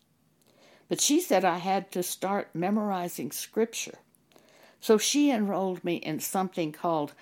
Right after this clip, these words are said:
Bible Memory Association. And the only thing I had to do was memorize one scripture a week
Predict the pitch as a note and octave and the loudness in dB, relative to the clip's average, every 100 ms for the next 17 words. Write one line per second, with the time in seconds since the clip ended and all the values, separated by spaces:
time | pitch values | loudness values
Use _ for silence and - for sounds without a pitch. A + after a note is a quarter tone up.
0 | - _ - D#3 F3+ G3+ G3 G3+ - D3 | -20 _ -4 0 0 0 -2 -6 -6 -2
1 | F3+ F#3 F#3 F#3 F#3 - D3 - - E3 | 0 0 -2 -2 -2 -4 -8 -6 0 2
2 | F3 - D#3+ C3+ B2+ - - - _ _ | 2 -2 -2 -2 -4 -8 -12 -20 _ _
3 | - - - - G3 F3+ - B3+ F4 E4+ | -20 -20 -20 -2 0 0 2 4 6 4
4 | - F#3 G3 F3+ F#3+ F3 F3 F#3 D#3+ D3 | 2 0 0 0 -2 -2 -2 0 2 0
5 | - F#3+ A3+ F3 E3 D3 D3+ D3+ D#3 A#3 | 0 2 4 4 2 0 -2 -2 2 4
6 | D#4 - G#3+ F#3+ - - - F3+ D3+ C#3 | 2 2 0 0 -2 -4 -2 0 2 2
7 | C#3+ - - | 2 -4 -16